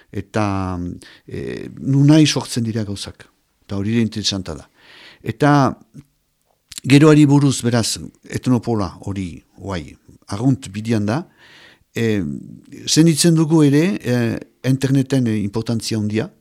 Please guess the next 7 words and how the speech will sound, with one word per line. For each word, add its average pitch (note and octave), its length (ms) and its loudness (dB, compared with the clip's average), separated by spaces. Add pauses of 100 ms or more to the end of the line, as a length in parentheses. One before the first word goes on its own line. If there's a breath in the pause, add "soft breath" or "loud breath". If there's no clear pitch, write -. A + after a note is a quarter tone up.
(360)
eta G2 220 -6
horrek G#2+ 320 -8
ere A2 260 -2 (720 loud breath)
ono E3 340 6
berdela A#2+ 400 0
hobetu G#2+ 520 -4
webgunea, G2+ 540 -4